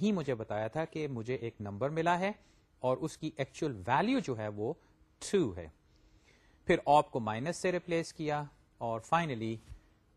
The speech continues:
آئی ڈی کاما وائی جو ہے یہ میں نے اس ٹرم کو جب ایکسپینڈ کیا تو مجھے ایک ٹرمینل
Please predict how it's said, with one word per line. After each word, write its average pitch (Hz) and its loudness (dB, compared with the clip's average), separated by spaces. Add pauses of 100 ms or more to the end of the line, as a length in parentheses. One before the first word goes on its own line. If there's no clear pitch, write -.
(140)
آئی 151 4
ڈی 185 0
کاما 123 0
وائی 139 4
جو 113 -4
ہے 104 -2 (120)
یہ 131 -4
میں 110 -4
نے 101 -8
اس - -8 (520)
ٹرم 175 6
کو 151 0
جب 123 0
ایکسپینڈ 135 -2 (100)
کیا 98 -4 (320)
تو 131 -2
مجھے 120 -4
ایک 113 -4
ٹرمینل 123 0